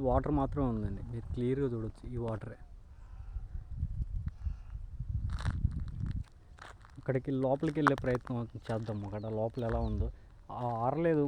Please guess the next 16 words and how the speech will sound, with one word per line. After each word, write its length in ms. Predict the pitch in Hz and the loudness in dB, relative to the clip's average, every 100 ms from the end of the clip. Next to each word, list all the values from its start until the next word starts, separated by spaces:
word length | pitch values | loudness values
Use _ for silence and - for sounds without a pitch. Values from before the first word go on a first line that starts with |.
| 143 | 2
మొత్తము. 340 | 120 151 135 147 - - - - - - 127 | 0 0 2 2 -2 -4 -6 -8 -20 -8 -2
లోపల 220 | 120 139 | 2 4
వెళ్ళడానికి 420 | 135 139 120 117 127 | 4 4 0 0 -4
కొంచెం 180 | 120 107 104 | -4 -2 -2
బురదతో 380 | 113 127 127 127 | 0 2 2 2
ఉంది. 200 | 113 113 123 - - - - - - - - - | 0 0 -4 -10 -20 -20 -16 -16 -16 -18 -4 -2
ఇదిగో 160 | 120 131 - | 0 -2 -2
చూపిస్తాను 520 | 139 147 - 131 113 101 | -6 -4 -4 -2 0 2
ఇది. 100 | 110 156 - - - - | 0 -4 -6 0 0 4
So 80 | 160 170 139 | 4 8 10
డయాగ్రిడ్ 440 | 151 170 175 170 160 | 10 8 4 6 8
వాళ్ళతో 320 | 156 156 165 160 | 8 6 4 4
వీటిని 180 | 147 147 | 6 4
నిర్మించారు, 420 | 139 143 135 127 117 | 6 4 2 0 0
రాఫ్ట్ 200 | 123 - | -2 0
ఫౌండేషను. 520 | 143 135 131 110 120 | 2 4 4 2 -2